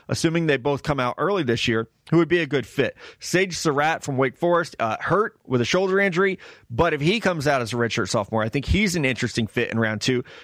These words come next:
And then in round three, you can come back around with a, a Hunter Bryant type at tight end from Washington or Jared Pinkney from Vanderbilt. So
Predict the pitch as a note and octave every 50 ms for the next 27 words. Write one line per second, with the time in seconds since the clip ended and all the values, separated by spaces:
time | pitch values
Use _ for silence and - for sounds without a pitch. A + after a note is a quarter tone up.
0 | - - D3+ F#3+ A#3 C4+ C#4 C4 B3 A#3+ A3+ G#3+ - - A3+ A#3 A3 G#3 G#3+ G3+
1 | - G#3+ G3+ - F#3+ G3 F#3+ F3+ G3 G#3+ G#3 - G3+ E3+ D3 C3 B2+ C3 C3 C3
2 | B2 B2 - - _ _ - - C3+ A#2 C3+ E3 F#3 F#3+ F#3 D3+ A2+ A#2+ B2+ D3
3 | D#3+ D#3+ C#3 - - - B2 A2 G#2 - - - A#2+ - - C#3 C3 C3 C3 C3+
4 | C3 A#2+ - B2+ A#2+ B2+ C3 C3+ C#3 C3+ - C3 G#2+ - - G2+ - - C#3 C#3
5 | C3+ - - - - - - A#2+ - E3+ F#3+ G3 F3+ D3 - - E3 F#3 C#3+ C3+
6 | C#3 A2 G#2+ - B2+ A#2+ A2 G2 C3+ C#3+ C#3+ B2+ A#2 G2+ G#2 F#2+ - - - C#3+
7 | B2+ G#2+